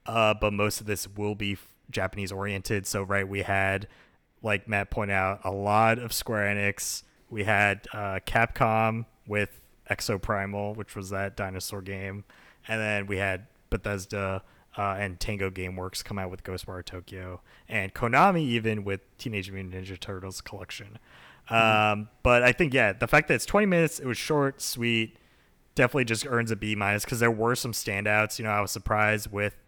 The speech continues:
Speaker 1: the Returnal update, free update even,
Speaker 2: Mm-hmm.
Speaker 1: uh, and I was surprised with the JoJo's Bizarre Adventure fighting game and kind of the few other things they announced. So I think the shortness of it made it better, and there were things to like.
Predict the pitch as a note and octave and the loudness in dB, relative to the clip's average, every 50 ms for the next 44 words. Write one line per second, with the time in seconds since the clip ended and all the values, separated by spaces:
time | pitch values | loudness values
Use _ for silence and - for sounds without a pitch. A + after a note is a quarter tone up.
0 | _ - A2+ G2 G2 G2 - _ - - G2+ - - - A#2 G#2+ A2 G#2 G#2 G2+ | _ -8 -8 -8 -8 -12 -18 _ -12 -10 -8 -8 -6 -6 -4 -2 -2 -2 -2 -2
1 | G#2 - - - A2 A2 G#2+ A2+ - - - - - B2+ C3 C3+ B2+ A2+ G#2 - | -4 -6 -4 0 0 0 0 0 -4 -10 -20 -12 -4 0 2 2 2 2 0 -2
2 | - G#2 G#2 G#2 G#2 G#2+ G#2 G#2 G2 G#2 G#2 G#2 G#2 G#2 - _ - - - - | -2 -2 0 0 0 -2 -4 -6 -4 -6 -6 -6 -6 -10 -12 _ -20 -20 -20 -20
3 | _ - B2 A#2 A2 G#2 G#2 G#2 G2+ G2 G2+ - - G#2+ G#2 G2+ G2+ G#2 G#2+ - | _ -14 -8 -4 0 2 2 4 4 2 0 0 2 2 2 2 2 0 0 0
4 | G#2 G2+ G2 G2 G2 G2 G2+ - - - - A2+ G2+ F#2+ F#2+ G2 F#2+ - - G2 | 2 2 2 2 0 -2 -4 -4 -4 -2 0 0 0 0 -2 -6 -10 -8 -8 -6
5 | F#2+ F#2 F#2 - G2+ F#2+ F#2+ G2+ G2 F#2+ G2 - G#2 G2 G2 G2 F#2+ G2 G2 G2 | -6 -6 -6 -6 -6 -4 -4 -4 -4 -6 -6 -8 -6 -4 -2 -2 -2 -2 -4 -6
6 | G2+ G2+ G2+ G2 G2 - F2 - - G2+ G2 G2 F#2+ F#2+ G#2 G2 G2 G2 G2 F#2+ | -6 -6 -8 -8 -8 -8 -10 -8 -6 -6 -6 -6 -8 -6 -6 -6 -6 -6 -6 -8
7 | G2 G2 - - G#2 G2+ F#2+ F#2+ G2 F#2+ - - - A2 F#2+ F#2 F#2+ F#2 F2 - | -10 -12 -10 -8 -8 -8 -8 -10 -12 -14 -14 -12 -10 -8 -8 -8 -8 -10 -10 -10
8 | G2 F#2 F#2 F#2+ F#2 F2+ F#2 F#2 F#2+ F2+ - - G2+ F#2 F#2+ F#2 - - - - | -10 -10 -10 -10 -10 -10 -10 -10 -10 -12 -12 -12 -12 -10 -10 -12 -14 -16 -20 -20
9 | - - _ - B2 A#2+ - - C3 B2 A#2 G#2+ - - - A2+ - - - E3 | -20 -20 _ 0 0 2 2 4 2 2 2 0 -2 -6 -4 -2 -2 0 2 4
10 | D3+ D#3 D3+ C#3 C3 A#2+ - - B2 A2+ A2+ A2 G2+ G2+ - - A#2+ A2+ A2 A2 | 4 4 2 2 0 0 2 2 2 2 4 2 2 0 -2 -4 -2 0 2 2
11 | G#2+ G#2+ F#2+ - - G2 G#2 A2 B2 C3 C#3+ D#3+ - - _ _ _ _ _ _ | 4 2 0 -2 -2 -4 -2 0 0 0 -2 -4 -6 -10 _ _ _ _ _ _
12 | - A#2+ A#2 A2+ A2 G#2+ G#2 G#2 G#2+ - A2+ G#2+ G#2 G#2 A2 A2 A2 G#2+ - G#2+ | 2 4 6 6 6 6 4 2 0 2 2 2 2 2 2 0 0 0 -2 -4
13 | G2 G2 - - - G2 F2+ F#2 F#2 F2 F2 - - - - | -4 -4 -6 -6 -6 -4 -4 -4 -4 -6 -8 -10 -14 -18 -20